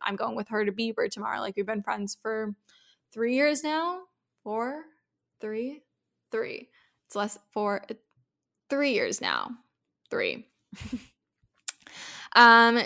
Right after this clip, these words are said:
Trin and Kaylee, like, we literally had never, like, really spoken before our New York trip. Like, we decided we were going to New York before we even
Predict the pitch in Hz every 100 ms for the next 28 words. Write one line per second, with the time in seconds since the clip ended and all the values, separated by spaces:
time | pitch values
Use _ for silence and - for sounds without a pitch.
0 | - - 226 254 247 277 320 220 202 208
1 | 208 - - - - 277 262 214 208 233
2 | 269 285 285 - - _ _ - 233 247
3 | 233 208 220 226 233 208 214 214 226 -
4 | 202 208 240 254 233 233 214 226 226 220
5 | 226 220 220 214 233 - - - 202 202
6 | 220 247 240 214 220 240 269 285 233 214
7 | 208 220 214 202 208 220 208 220 208 208
8 | 196 196